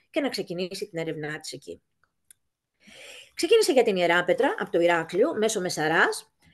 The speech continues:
όπου είχε την ευκαιρία να επισκεφτεί τις Ιταλικές ανασκαφές στη Φεστό και να γνωρίσει εκεί μερικούς ευγενικούς και υπερβαλλικά σοβαρούς κυρίους, τους βλέπετε εδώ, και στη συνέχεια, μέσω του ορεινού ό-, όγκου της Βιάνου, έφτασε στη νότια ακτή.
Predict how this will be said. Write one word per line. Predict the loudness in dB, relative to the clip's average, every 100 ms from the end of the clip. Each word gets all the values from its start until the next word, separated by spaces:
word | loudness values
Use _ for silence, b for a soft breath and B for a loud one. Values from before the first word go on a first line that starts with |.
| b
όπου | 0 2 2
είχε | 0
την | -2
ευκαιρία | -4 -2 0 2
να | 0
επισκεφτεί | -4 -6 -6 -6
τις | -8 -10
Ιταλικές | -4 -4 -2 -4
ανασκαφές | -4 -8 -8 -8 -8
στη | -6
Φεστό | -8 -6 -2 -2 -2 -10 b b b b
και | -2
να | 0
γνωρίσει | 0 0 0 0
εκεί | 0 -2 -4 -6 _ _ -4
μερικούς | -2 -2 0 -2 -4 _ _ _
ευγενικούς | -4 0 0 -2 -4 -6 2
και | 2
υπερβαλλικά | 4 2 0 0 -4
σοβαρούς | -2 0 2 0 -4
κυρίους, | -4 2 4 4 0 -8 _
τους | -12
βλέπετε | -8 -8 -8 -12
εδώ, | -2 -2 -2 _ B B B B
και | -2
στη | -2
συνέχεια, | 0 0 2 2
μέσω | 0 0 2
του | 2
ορεινού | 4 2 2
ό-, | 4 6 6 4
όγκου | 0 0
της | -2 -6
Βιάνου, | -2 0 0 -2 -6 _ _ _
έφτασε | -6 -4 -6
στη | -8 -4
νότια | -2 0 -2
ακτή. | -4 -8 -12